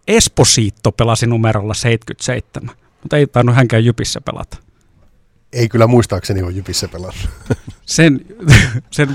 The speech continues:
Speaker 1: ehkä muistaisit,
Speaker 2: Joo.
Speaker 1: jos olisi pelannut.
Speaker 2: Espositosta on kyllä yksi toinen tarina,
Speaker 1: No,
Speaker 2: mutta
Speaker 1: anna mennä.
Speaker 2: ehkä, ehkä joskus myöhemmin. Voin
Speaker 1: No.
Speaker 2: kertoa sen toki nytkin.
Speaker 1: No,
Speaker 2: Tää,
Speaker 1: tää,
Speaker 2: tämä
Speaker 1: tehdään sille, että jätetään se lähetyksen loppuun, jos meillä ei mitään muuta enää ole.
Speaker 2: Joo,
Speaker 1: Joo.
Speaker 2: tää on Alpo Suhosen kertoma tarina, minkä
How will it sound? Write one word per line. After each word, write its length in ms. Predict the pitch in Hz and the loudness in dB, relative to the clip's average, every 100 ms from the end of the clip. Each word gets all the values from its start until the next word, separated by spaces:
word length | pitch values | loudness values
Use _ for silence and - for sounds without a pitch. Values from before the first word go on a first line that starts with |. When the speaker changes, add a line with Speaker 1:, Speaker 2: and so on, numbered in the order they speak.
| - | -4
Speaker 1:
ehkä 220 | 135 139 | -4 2
muistaisit, 760 | 143 139 - 127 120 151 - - | 4 4 4 2 4 4 2 0
Speaker 2:
Joo. 160 | 120 107 | 4 6
Speaker 1:
jos 180 | 90 80 | 4 2
olisi 400 | 113 110 98 104 - - - - - | -2 -4 -4 -8 -12 -20 -20 -20 -4
pelannut. 480 | 127 120 110 104 104 - - - | 0 4 4 2 -4 -8 -6 2
Speaker 2:
Espositosta 680 | 127 - 120 113 110 131 | 2 4 0 0 -2 0
on 100 | 117 | 0
kyllä 180 | 110 117 | 0 0
yksi 160 | 117 - | -2 2
toinen 300 | 131 110 98 | 2 4 2
tarina, 340 | 98 95 90 | -2 -4 -4
Speaker 1:
No, 60 | 92 | -4
Speaker 2:
mutta 180 | 107 110 | -2 0
Speaker 1:
anna 160 | 110 | 2
mennä. 140 | 113 113 110 | 2 2 2
Speaker 2:
ehkä, 20 | - _ - | -4 _ -6
ehkä 240 | - 110 - - - - | -2 -4 -4 -18 -20 -10
joskus 300 | 123 - 110 | -10 -8 -2
myöhemmin. 300 | 117 110 127 | 2 2 2
Voin 160 | 170 | 2
Speaker 1:
No. 40 | 113 | 2
Speaker 2:
kertoa 220 | 101 113 | -4 -6
sen 160 | - | -10
toki 200 | 147 131 | -10 -10
nytkin. 360 | 123 107 - - _ - | -8 -10 -10 -14 _ -8
Speaker 1:
No, 140 | - | -4
Speaker 2:
Tää, 160 | 113 113 | -2 -2
Speaker 1:
tää, 80 | |
Speaker 2:
tämä 0 | |
Speaker 1:
tehdään 220 | 190 - 131 | 2 4 6
sille, 120 | 202 | 4
että 100 | 196 | 0
jätetään 300 | 196 208 175 | -4 -2 0
se 100 | 170 | 0
lähetyksen 420 | 202 190 - 147 | 0 -2 -2 0
loppuun, 280 | 165 - 139 | 0 2 0
jos 100 | - | 4
meillä 160 | 147 | 4
ei 60 | 143 | 4
mitään 380 | 170 - 147 123 | 2 2 4 6
muuta 440 | 135 139 113 104 - - _ - | 8 6 6 0 -6 -12 _ -2
enää 280 | 120 113 - | 0 0 0
ole. 280 | 120 107 - - | 0 -2 -6 -4
Speaker 2:
Joo, 340 | 107 98 80 73 | 2 2 2 -6
Speaker 1:
Joo. 140 | 110 104 | -10 0
Speaker 2:
tää 180 | 107 | 2
on 100 | 107 | 4
Alpo 300 | 113 120 110 | 6 4 4
Suhosen 440 | 107 110 107 92 85 | 0 4 4 2 -2
kertoma 420 | 85 82 82 80 | -6 -8 -10 -8
tarina, 360 | 95 87 78 71 | -4 -4 -4 -10
minkä 260 | 78 78 | -18 -18